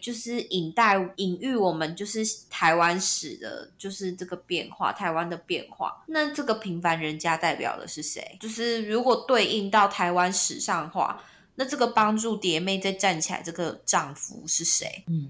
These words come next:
Speaker 1: 对吧？
Speaker 2: 对啊。
Speaker 1: 是像。
Speaker 2: <laughs> 我觉得作者应该只是想表达他在受，受过这样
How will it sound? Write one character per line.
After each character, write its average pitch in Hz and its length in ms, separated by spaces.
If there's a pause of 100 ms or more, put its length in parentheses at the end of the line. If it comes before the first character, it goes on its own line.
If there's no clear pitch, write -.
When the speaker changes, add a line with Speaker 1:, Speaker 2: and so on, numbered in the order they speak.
Speaker 1:
对 185 160
吧？ 160 320 (260)
Speaker 2:
对 175 120
啊。 - 280
Speaker 1:
是 208 260
像。 220 600 (220)
Speaker 2:
<laughs> - 340
我 208 140
觉 240 100
得 285 120
作 262 200
者 202 120
应 175 80
该 208 160
只 170 140
是 160 60
想 170 240
表 160 200
达 - 120
他 208 140
在 202 180
受， 175 420
受 202 240
过 180 460
这 175 80
样 175 360